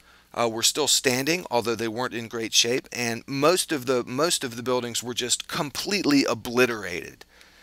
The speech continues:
And, um, and, and, and the people in them, everything just instantly gone. It was just utter devastation.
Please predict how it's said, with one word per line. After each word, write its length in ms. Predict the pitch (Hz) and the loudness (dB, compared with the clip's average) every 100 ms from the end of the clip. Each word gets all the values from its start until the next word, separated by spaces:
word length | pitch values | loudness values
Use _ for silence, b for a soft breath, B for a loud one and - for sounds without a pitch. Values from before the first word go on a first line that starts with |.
| B B B B | B B B B
And, 280 | - 123 117 | 2 4 6
um, 220 | 113 101 - | 4 4 -2
and, 320 | 123 113 110 | 2 2 2
and, 220 | 123 123 | 0 0
and 160 | 127 127 | 0 -2
the 80 | 113 | -2
people 320 | 180 180 143 | -2 0 0
in 80 | 139 | 0
them, 120 | 135 | 0
everything 420 | 131 139 131 127 | -2 -2 -2 -4
just 240 | 110 117 - | -4 -4 -4
instantly 480 | 151 151 - 117 107 | -4 -2 -4 -6 -8
gone. 420 | 98 110 104 90 | -6 -6 -6 -10
It 60 | 90 | -10
was 100 | 104 | -4
just 220 | 104 107 - | -4 -4 -2
utter 220 | 139 131 | -2 0
devastation. 720 | 117 104 - - 107 107 - | 0 0 0 0 0 0 -2